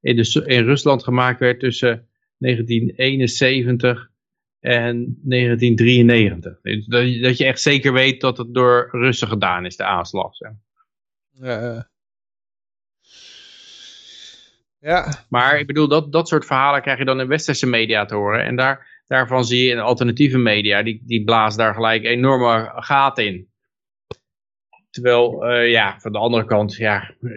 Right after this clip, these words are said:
Speaker 1: R T kan je ook wel eens een beetje een gat in blazen. Maar, eh, ik, ik heb ze nog nooit dit soort onge-, ongecontroleerde onzin horen verkondigen.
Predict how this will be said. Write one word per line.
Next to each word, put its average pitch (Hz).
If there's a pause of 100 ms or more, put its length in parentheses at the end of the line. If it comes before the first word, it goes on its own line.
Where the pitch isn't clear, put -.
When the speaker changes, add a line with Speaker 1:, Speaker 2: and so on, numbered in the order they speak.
(160)
Speaker 1:
R 120
T 117
kan 117
je 110
ook 113
wel 113
eens 107
een 104
beetje 107
een 107
gat 110
in 104
blazen. 98
Maar, 107 (200)
eh, 101 (360)
ik, 120
ik 117
heb 120
ze -
nog 110
nooit 110
dit 135
soort - (200)
onge-, 110
ongecontroleerde 110
onzin 113
horen 101
verkondigen. 95